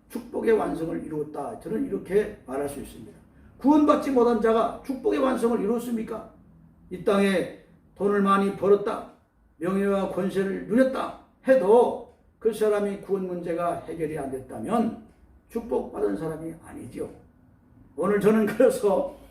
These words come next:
오늘 이 시간에 이, 우리가 이 구원도 세 가지 구원을 말할 수 있습니다.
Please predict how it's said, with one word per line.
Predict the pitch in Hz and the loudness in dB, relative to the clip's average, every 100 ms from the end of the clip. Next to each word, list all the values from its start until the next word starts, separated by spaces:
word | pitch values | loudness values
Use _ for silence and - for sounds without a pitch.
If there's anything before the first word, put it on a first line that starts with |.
| - | -8
오늘 | 170 220 233 214 | 0 4 4 4
이 | |
시간에 | 247 247 214 247 233 - - - _ - | 4 6 8 6 6 2 -10 -20 _ -10
이, | 180 170 165 - - _ _ | -8 -6 -8 -10 -20 _ _
우리가 | 196 254 269 247 | -2 4 4 4
이 | 254 | 0
구원도 | - 294 320 262 285 285 - - | 0 2 6 6 4 0 -4 -12
세 | - 285 | -4 -2
가지 | 302 262 262 - | 0 0 -2 -2
구원을 | 220 208 196 | 4 4 4
말할 | 165 160 147 | -4 -6 -8
수 | 143 | -12
있습니다. | 127 113 110 | -14 -14 -16